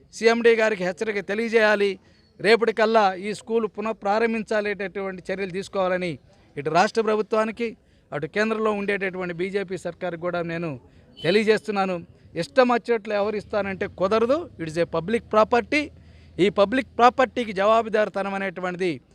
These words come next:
ఇక్కడ ఉండేటటువంటి వాళ్ళు కష్టం, కేవలం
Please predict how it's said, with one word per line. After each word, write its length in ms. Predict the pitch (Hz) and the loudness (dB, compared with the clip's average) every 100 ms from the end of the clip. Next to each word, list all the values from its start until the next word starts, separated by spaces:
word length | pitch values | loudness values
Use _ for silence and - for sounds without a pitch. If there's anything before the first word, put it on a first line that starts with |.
| _ - | _ -6
ఇక్కడ 160 | 160 185 196 | -4 -4 4
ఉండేటటువంటి 600 | 240 233 214 208 202 190 147 - _ _ 165 | 4 4 -2 -6 -4 -4 -6 -12 _ _ -4
వాళ్ళు 160 | 180 - | -4 -2
కష్టం, 280 | 180 - 233 180 - | -4 0 0 -2 0
కేవలం 420 | 208 254 269 269 | 6 6 6 4